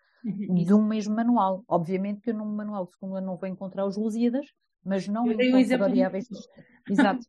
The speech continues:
Speaker 1: <laughs>
Speaker 2: exato, extremo para as pessoas perceberem. Mas encontramos as pessoas e se percebem que não vamos encontrar os Lu-,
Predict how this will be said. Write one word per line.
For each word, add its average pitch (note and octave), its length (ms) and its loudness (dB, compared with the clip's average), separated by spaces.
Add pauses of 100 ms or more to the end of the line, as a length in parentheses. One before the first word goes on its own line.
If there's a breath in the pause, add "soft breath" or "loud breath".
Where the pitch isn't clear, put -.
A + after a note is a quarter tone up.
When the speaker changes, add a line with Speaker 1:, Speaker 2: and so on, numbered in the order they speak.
(100)
Speaker 1:
<laughs> G#3 360 -6
Speaker 2:
exato, G#3+ 340 6
extremo A3 440 -4
para G3+ 140 -10
as G3+ 80 -12
pessoas A#3+ 220 -10
perceberem. D3 420 -6
Mas G3 460 6
encontramos G3 580 0
as F#3 100 -4
pessoas F3 260 -4
e G3 60 -8
se G3 80 -18
percebem A#3 480 -6
que A#3+ 60 -8
não A#3+ 100 -2
vamos A#3+ 200 -4
encontrar B3 360 -4
os B3+ 100 -4
Lu-, F#3 220 -4